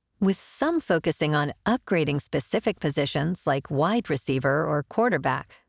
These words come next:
while others negotiate contracts or strategize for the draft.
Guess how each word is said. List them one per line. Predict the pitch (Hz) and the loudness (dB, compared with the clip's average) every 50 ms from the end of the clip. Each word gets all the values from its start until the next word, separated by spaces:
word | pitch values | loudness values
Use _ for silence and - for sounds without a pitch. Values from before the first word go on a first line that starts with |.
| _ _ | _ _
while | - 214 214 214 226 | 0 0 0 2 2
others | 254 302 - 285 202 165 - 170 | 0 2 2 2 0 2 0 0
negotiate | 156 143 143 147 143 139 - - 143 135 135 - - | 0 2 2 2 2 2 2 0 0 0 0 -2 -4
contracts | - 180 156 143 139 - 147 135 143 170 - - - - | -2 0 0 0 0 0 0 0 0 -2 -6 -12 -6 -4
or | 156 143 139 139 | -2 -2 -2 -4
strategize | - - - - 196 226 269 254 175 135 131 151 127 131 127 - - | -6 -10 -4 0 0 2 2 2 0 0 0 0 0 0 -2 -6 -4
for | - 143 127 | -4 -2 0
the | 131 127 | 0 0
draft. | - 147 127 - - - - - - | 0 0 0 -2 -4 -12 -20 -20 -20